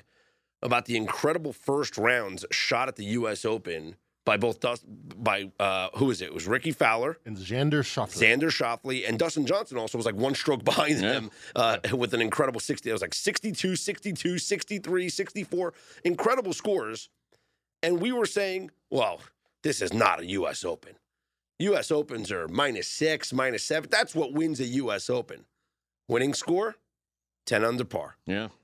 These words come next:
Speaker 1: And that winning golfer, Wyndham Clark. Now, you might be asking, who?
Speaker 2: Wyndham Resorts.
Speaker 1: The Wyndham Open. No, Wyndham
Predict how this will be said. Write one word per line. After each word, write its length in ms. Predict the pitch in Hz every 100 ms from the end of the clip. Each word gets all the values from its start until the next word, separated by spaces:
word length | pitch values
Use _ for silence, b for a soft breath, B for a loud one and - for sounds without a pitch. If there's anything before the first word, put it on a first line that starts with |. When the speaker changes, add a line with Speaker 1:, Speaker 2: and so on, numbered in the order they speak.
| -
Speaker 1:
And 140 | 104 110
that 200 | 123 127
winning 300 | 143 156 151
golfer, 520 | 139 143 170 180 - _ _ _ -
Wyndham 840 | 110 123 233 254 262 262 269 269 _ _ _
Clark. 720 | - - 170 170 - - - - _ _ _ _ _ _ 104
Now, 160 | 92
you 120 | 87 104
might 180 | 98
be 160 | 98 87
asking, 340 | 80 - 82
who? 300 | 76 147 302 - _ _ -
Speaker 2:
Wyndham 260 | 139 160
Resorts. 520 | 151 127 92 78 - _ _ _ _ _ _
Speaker 1:
The 100 | -
Wyndham 320 | 95 170 175
Open. 260 | 156 92 - -
No, 180 | 120 b b -
Wyndham 680 | 123 208 262 254 262 262